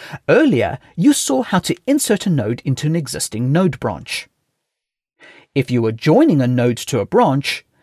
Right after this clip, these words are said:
you could drag a connection from the output into the input of the node. To break the link, simply click and draw a line across the connection. A faster way to connect the nodes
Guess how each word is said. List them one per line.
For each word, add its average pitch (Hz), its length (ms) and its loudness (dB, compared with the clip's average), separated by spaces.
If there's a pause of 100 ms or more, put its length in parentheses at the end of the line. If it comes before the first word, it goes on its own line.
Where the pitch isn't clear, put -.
(240)
you 294 160 2
could 180 240 -2
drag 233 300 2
a 247 60 -2
connection 196 460 0
from 131 200 -2
the 117 200 -6
output - 520 -4 (100)
into 180 220 0
the 226 180 -4
input - 420 -2
of 117 200 -6
the 131 80 0
node. 131 380 0 (1200)
To - 160 -4
break 151 320 0
the 147 100 0
link, 151 380 0 (240)
simply 254 420 0
click - 300 -4
and 226 100 4
draw 190 200 2
a - 20 2
line 127 340 0
across - 340 -4
the - 120 -6
connection. - 600 -2 (1700)
A 143 80 2
faster - 480 0
way 135 180 4
to - 160 -8
connect 147 460 -2
the 131 100 -2
nodes 123 520 0